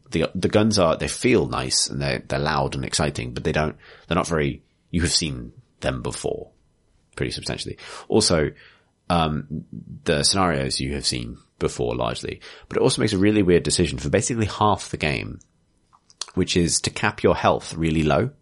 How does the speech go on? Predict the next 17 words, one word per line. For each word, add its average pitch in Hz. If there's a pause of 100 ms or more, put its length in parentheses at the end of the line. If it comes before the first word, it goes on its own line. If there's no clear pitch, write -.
(240)
for -
plot -
reasons, - (880)
um, 80 (560)
and 78
have 98
it 87
regenerate 87
up 73
to 90
a -
number 73
that's 71
even 76
lower 71
than 67
that. 73